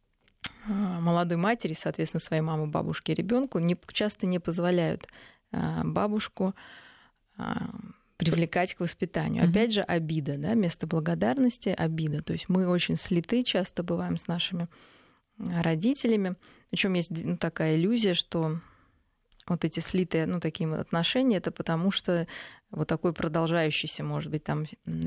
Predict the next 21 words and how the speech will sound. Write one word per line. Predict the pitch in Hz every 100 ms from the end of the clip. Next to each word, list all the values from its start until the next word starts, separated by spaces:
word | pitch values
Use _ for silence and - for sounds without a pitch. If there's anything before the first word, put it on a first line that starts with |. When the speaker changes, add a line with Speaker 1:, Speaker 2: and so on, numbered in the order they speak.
| 165
Speaker 1:
симбиоз, | - 165 165 202 247 -
да, | 180 190
что, | - 156
наоборот, | 156 160 180 165
очень | 160 -
хорошие | - 165 170 - 147
были | 147
отношения | 147 156 - 147
у | 147
мамы | 147 143
и | 147
дочки, | 254 302 -
вот | 147 147
они | 151 190
как | -
бы | 147
продолжаются | - 160 147 151 214 190 -
в |
зависимости | 151 156 151 - 156 - -
в |
такой. | 131 - 151